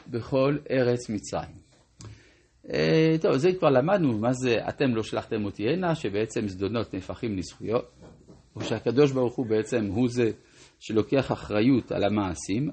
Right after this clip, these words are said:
ברגע שאדם עשה תשובה. רק רוצה להתעכב לרגע על הביטוי "לאב לפרעה". ייתכן שפרעה, בשעה שעשה את החלום שלו,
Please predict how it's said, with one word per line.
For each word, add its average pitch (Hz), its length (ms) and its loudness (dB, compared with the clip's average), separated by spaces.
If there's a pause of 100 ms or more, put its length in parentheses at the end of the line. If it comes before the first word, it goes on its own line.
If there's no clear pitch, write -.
ברגע 107 400 -2
שאדם 101 380 -4
עשה 92 220 -10
תשובה. - 460 -12 (960)
רק 147 120 -4
רוצה 175 220 0
להתעכב 160 320 -2
לרגע 151 360 2
על 147 80 4
הביטוי 127 320 -2
"לאב 127 500 2
לפרעה". 107 600 0 (1080)
ייתכן 185 680 2
שפרעה, 104 1080 -2
בשעה 120 400 -4
שעשה 120 460 -6
את - 120 -8
החלום 135 400 -2
שלו, 85 360 -8